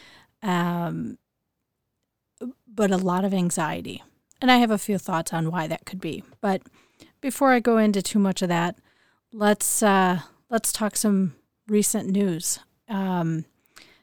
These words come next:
I happened to be looking through People magazine the other day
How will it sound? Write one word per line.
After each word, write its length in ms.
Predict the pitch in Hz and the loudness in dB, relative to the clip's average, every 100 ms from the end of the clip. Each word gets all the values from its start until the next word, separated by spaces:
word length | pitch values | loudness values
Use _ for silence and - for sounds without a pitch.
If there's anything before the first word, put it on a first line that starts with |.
| _ | _
I 60 | - | -2
happened 420 | 196 220 226 214 | 2 2 4 2
to 120 | - | 2
be 200 | 202 196 | 0 2
looking 380 | 190 190 - 196 | 2 0 0 0
through 260 | 185 208 185 | 0 -2 -2
People 320 | - 214 196 | -2 -2 2
magazine 520 | 190 180 175 208 254 | 2 2 0 2 4
the 100 | 233 | 4
other 180 | 170 160 | 0 -6
day 300 | 170 165 190 | -6 -8 -10